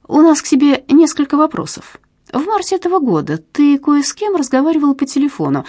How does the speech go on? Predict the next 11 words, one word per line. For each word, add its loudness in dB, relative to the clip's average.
и 4
ты 0
наверняка 2
слышал, -4
что -6
пару -4
недель -2
назад -4
на 2
Птичьем -6
мысу -6